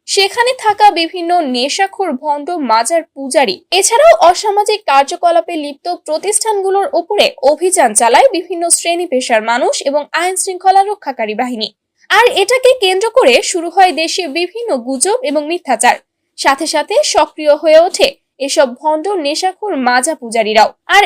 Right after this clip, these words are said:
এর সাথেও সোচ্চার হয়ে ওঠে এই ভণ্ড পীর সৈয়দ গোলাম মঈনুদ্দিন টিপু সহ তার অন্ধ অনুসারী এবং ভক্তরা।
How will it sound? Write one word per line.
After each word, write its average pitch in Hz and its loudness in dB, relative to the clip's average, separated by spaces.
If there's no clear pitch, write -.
এর 494 4
সাথেও 349 0
সোচ্চার 415 2
হয়ে 453 -2
ওঠে 453 -2
এই 247 -2
ভণ্ড 320 -4
পীর 370 -6
সৈয়দ 262 4
গোলাম 370 2
মঈনুদ্দিন 294 0
টিপু 262 -8
সহ 247 -4
তার 254 4
অন্ধ 302 0
অনুসারী 277 -2
এবং 311 -4
ভক্তরা। 220 -4